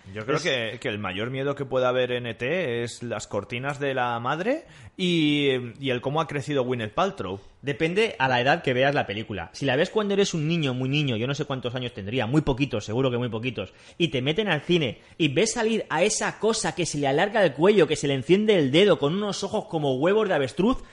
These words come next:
Speaker 2: te puedo asegurar que te cagas de miedo.
Speaker 1: Y sobre todo cuando se viste de, de Antonia, de la, de, eh, ¿sabes? Que se pone la peluca, la, el sombrero, el, el, el vestido vestido, ese momento, eso sí que da miedo. Ese es el peor
Speaker 2: Cuando,
Speaker 1: miedo de esa
Speaker 2: cuando se
Speaker 1: película.
Speaker 2: emborracha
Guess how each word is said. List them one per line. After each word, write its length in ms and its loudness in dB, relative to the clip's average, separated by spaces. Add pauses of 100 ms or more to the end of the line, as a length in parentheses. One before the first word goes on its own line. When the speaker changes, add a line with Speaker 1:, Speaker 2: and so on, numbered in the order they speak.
(100)
Speaker 2:
te 140 0
puedo 160 6
asegurar 340 4
que 120 0
te 140 -6
cagas 360 0
de 80 0
miedo. 380 0 (340)
Speaker 1:
Y 80 -4
sobre 220 0
todo 180 4
cuando 200 2
se 480 -2
viste 420 -2
de, 340 0
de 120 -4
Antonia, 560 -4
de 120 -4
la, 140 -4
de, 200 -6 (220)
eh, 80 -10
¿sabes? 340 -6
Que 100 -8
se 100 -8
pone 160 -6
la 140 -2
peluca, 680 -2
la, 400 -4
el 120 -6
sombrero, 680 -2
el, 140 -2
el, 280 -4
el 140 -10
vestido 260 -10
vestido, 300 0 (280)
ese 200 -4
momento, 520 -2
eso 340 -2
sí 180 -8
que 80 -2
da 120 -2
miedo. 300 -6
Ese 260 -4
es 120 -4
el 100 -2
peor 120 -2
Speaker 2:
Cuando, 240 6
Speaker 1:
miedo 120 8
de 40 -4
esa 40 -2
Speaker 2:
cuando 220 4
se 80 0
Speaker 1:
película. 120 2
Speaker 2:
emborracha 640 4